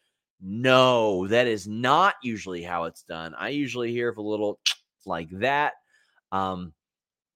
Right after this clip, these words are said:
I've never done it. I will never do that. If, if you ever s-, <laughs> if you ever see me bleed in a wrestling match, I got busted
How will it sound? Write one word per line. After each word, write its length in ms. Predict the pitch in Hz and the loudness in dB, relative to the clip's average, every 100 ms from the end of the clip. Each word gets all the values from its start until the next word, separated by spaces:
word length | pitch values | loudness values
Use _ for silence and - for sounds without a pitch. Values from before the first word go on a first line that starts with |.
| - | 0
I've 480 | 117 117 127 127 110 | 4 6 6 4 -2
never 400 | 123 123 117 117 | 0 2 2 2
done 200 | 117 131 | 4 4
it. 60 | 135 | 4
I 120 | 107 | 2
will 100 | 101 | 2
never 500 | 101 107 113 110 123 | -2 0 2 2 -2
do 260 | 107 120 117 | 0 -2 2
that. 360 | 117 120 127 | 4 4 2
If, 360 | 101 95 - - | -4 -12 -14 -10
if 180 | 107 95 | -10 -8
you 140 | 110 | -4
ever 200 | 120 110 | -4 -4
s-, 180 | 107 - | -8 -12
<laughs> 20 | 113 | -20
if 400 | _ - - - | _ -20 -16 -2
you 80 | 160 | 0
ever 80 | 131 | 0
see 160 | 139 | -4
me 140 | 131 120 | -4 -4
bleed 360 | 104 113 123 | 0 2 2
in 120 | 113 | 0
a 40 | 101 | 0
wrestling 460 | 107 113 - 98 | 0 0 -6 -8
match, 300 | 92 87 87 | -4 -4 -2
I 60 | 104 | -2
got 280 | 98 85 76 | -2 -4 -2
busted 520 | 101 98 - 101 | 0 0 -4 -8